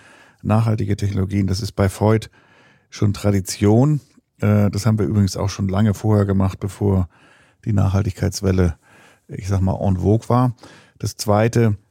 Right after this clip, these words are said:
äh, was Sie gesagt haben, ich glaube, wir sind eines der ersten Unternehmen, was, äh, detailliert mal untersucht hat, welchen Effekt haben unsere Produkte und Dienstleistungen bei unseren Kunden. Wie Sie richtig gesagt haben, kommen wir dort netto heraus, dass wir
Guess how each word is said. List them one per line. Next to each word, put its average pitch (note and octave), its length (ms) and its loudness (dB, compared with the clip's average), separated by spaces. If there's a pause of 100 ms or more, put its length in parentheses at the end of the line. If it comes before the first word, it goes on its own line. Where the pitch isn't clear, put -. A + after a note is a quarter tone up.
(120)
äh, G#2 240 2
was G2+ 140 2
Sie G#2+ 100 0
gesagt G#2 300 0
haben, G2+ 100 4
ich F#2+ 80 0
glaube, G2+ 140 -2
wir G2 80 0
sind G2 100 -2
eines F#2 240 0
der - 120 -4
ersten G#2 240 -4
Unternehmen, G2 440 -2
was, - 300 -4
äh, - 160 -10
detailliert G#2+ 560 0
mal F#2 100 0
untersucht F#2+ 460 -4
hat, F2+ 200 -4
welchen G2+ 380 -2
Effekt - 540 -8
haben G2+ 140 0
unsere G2+ 220 -4
Produkte F#2+ 320 -6
und F#2 140 -2
Dienstleistungen F#2+ 560 -4
bei E2 160 -4
unseren F2 240 -6
Kunden. A2 400 -2
Wie G2 80 -4
Sie F#2 120 -2
richtig G2 200 -6
gesagt F#2 340 -6
haben, F#2+ 140 -2
kommen G2 200 -2
wir - 60 -4
dort - 200 -6
netto F#2 340 -4 (520)
heraus, F2 500 0
dass G2 260 -2
wir F#2+ 340 2